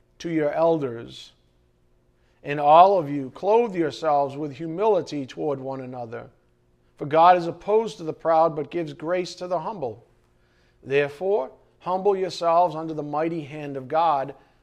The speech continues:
that he may exalt you at the proper time, casting all your anxiety on him because he cares for you.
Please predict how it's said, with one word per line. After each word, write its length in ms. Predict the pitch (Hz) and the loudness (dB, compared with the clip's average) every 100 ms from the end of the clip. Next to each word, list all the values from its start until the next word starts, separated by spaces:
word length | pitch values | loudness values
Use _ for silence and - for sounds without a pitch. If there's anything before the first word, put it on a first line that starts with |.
| - | -10
that 160 | 143 | -8
he 160 | 139 190 | -8 -8
may 180 | 185 151 | -2 -2
exalt 540 | 135 127 165 196 - | -2 0 2 2 0
you 160 | 156 135 | -6 -6
at 120 | 131 | -8
the 60 | 131 | -12
proper 420 | - 151 131 123 | -4 -4 -4 -10
time, 460 | - 190 160 107 104 _ _ _ _ _ _ | -14 -14 -14 -14 -20 _ _ _ _ _ _
casting 600 | - 165 175 185 - 214 | -6 0 2 0 -4 -8
all 220 | 180 147 139 | -4 -2 -2
your 220 | 139 131 | -4 -6
anxiety 580 | 123 143 170 175 165 147 | -6 -2 0 0 -2 -8
on 160 | 135 | -10
him 400 | 139 175 190 190 - _ _ - | -12 -10 -10 -12 -18 _ _ -14
because 340 | 302 - 147 | -12 -8 -8
he 100 | 143 | -8
cares 360 | 139 - 165 156 | -12 -12 -10 -12
for 160 | - - | -16 -16
you. 260 | 107 104 | -16 -18